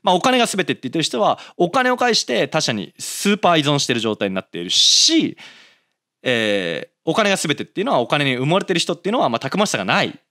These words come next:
ね。えー、お、他者に依存して生かされてるって考えがないし、お金すらその運とかね、境遇によって得られてるものだって考えがないから、結局、えご-、おごりみたいなことがあって、まあ、メンタリスト大悟さんみたいな発言が出てくるんじゃないかなっていうふうに思ってるわけですよ。すごいね。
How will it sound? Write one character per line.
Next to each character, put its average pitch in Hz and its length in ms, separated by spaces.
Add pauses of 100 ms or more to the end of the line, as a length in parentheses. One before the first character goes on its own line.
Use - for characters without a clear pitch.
ね。 214 300
え 113 260
ー、 - 100
お、 - 180
他 247 120
者 202 100
に 131 100
依 - 20
存 160 180
し - 100
て 180 200
生 127 80
か 170 100
さ 208 100
れ 190 80
て 170 80
る 139 60
っ - 20
て - 80
考 233 160 (120)
え 202 60
が 135 100
な 170 160
い 147 80
し、 165 400 (320)
お 151 100
金 220 200
す 226 120
ら 147 220
そ 143 140
の 117 280
運 147 180
と 123 120
か 95 100
ね、 123 100
境 127 180
遇 120 80
に 113 100
よ 107 60
っ - 20
て 107 120
得 101 60
ら 107 80
れ 92 60
て 95 80
る 90 60
も 95 100
の 107 60
だ 98 100
っ - 20
て - 100
考 143 80
え - 40
が 185 120
な 214 120
い 208 60
か 247 100
ら、 254 180
結 - 220
局、 113 120
え 104 100
ご-、 110 200
お 110 80
ご 117 120
り 110 120
み 107 100
た 101 60
い 90 40
な 87 60
こ 95 80
と 156 80
が 170 60
あ 175 40
っ - 80
て、 175 240 (220)
ま 127 100
あ、 - 20
メ 123 100
ン 120 60
タ 117 80
リ 113 80
ス - 60
ト 92 60
大 107 160
悟 92 100
さ 92 120
ん 90 40
み 95 80
た - 80
い - 20
な 165 80
発 - 240
言 98 120
が 87 100
出 90 100
て 87 100
く 90 100
る 82 60
ん 82 40
じ 87 80
ゃ - 20
な 87 80
い 92 60
か 147 80
な 175 80
っ - 20
て 165 80
い - 20
う - 20
ふ - 20
う 120 40
に 104 60
思 101 120
っ - 80
て - 80
る 85 80
わ 85 60
け 78 80
で 62 60
す - 100
よ。 - 80 (840)
す - 200
ご 214 100
い 160 60
ね。 185 80